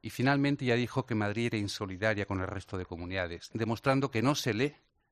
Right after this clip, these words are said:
los informes estadísticos de su ministerio, porque ahí se pone de manifiesto que Madrid es la comunidad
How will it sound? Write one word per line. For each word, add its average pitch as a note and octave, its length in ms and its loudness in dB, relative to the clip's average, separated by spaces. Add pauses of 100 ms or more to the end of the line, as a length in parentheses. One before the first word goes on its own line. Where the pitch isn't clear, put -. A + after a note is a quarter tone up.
(120)
los G2+ 260 -4
informes A2 420 0
estadísticos G#2 580 -6
de F#2 80 -8
su G#2 120 -4
ministerio, G#2+ 580 -2
porque A2+ 300 0
ahí B2 160 2
se D#3+ 140 0
pone D3 160 2
de C#3+ 60 2
manifiesto C#3 540 0
que B2 120 2
Madrid A#2 340 2
es C#3 80 0
la C#3 100 4
comunidad C3 540 2